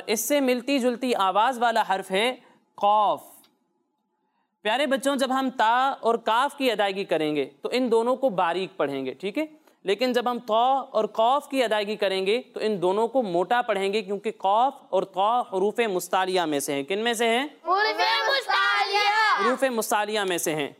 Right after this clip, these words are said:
Speaker 1: لیکن یہاں پر تا لکھا ہوا ہے اور کاف لکھا ہوا ہے، ان دونوں کو ہم باریک پڑھیں گے، ٹھیک ہے؟ انہیں موٹا نہیں پڑھنا۔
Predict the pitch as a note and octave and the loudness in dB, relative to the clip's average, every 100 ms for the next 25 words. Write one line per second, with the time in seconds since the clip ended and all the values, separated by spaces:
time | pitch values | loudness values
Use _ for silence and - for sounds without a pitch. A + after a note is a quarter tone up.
0 | _ - G#3 C4 B3+ A3 A#3+ B3 B3+ A#3+ | _ -4 -2 0 0 0 -2 0 -2 0
1 | A#3 B3+ B3+ C4 B3 A#3+ A#3 A#3 A#3 - | 0 0 0 2 4 2 2 2 2 2
2 | G3 F#3+ G3+ B3 A3 G#3+ A3 G#3 G3+ G3+ | 0 2 0 0 -2 -2 0 2 2 2
3 | A3+ A3 G#3 E3+ A3 B3+ C4 A#3 G#3+ A3 | 2 0 -2 2 2 2 2 0 0 0
4 | E3+ E3 F3 E3 D3 C#3+ C#3+ C#3+ F3+ B3+ | 0 0 -2 -2 -2 0 -2 -2 -4 -2
5 | A#3+ A3 A3+ G3 F#3+ A3 F3 F3 - C3+ | 0 0 2 0 0 -2 0 -2 0 0
6 | B2+ | -2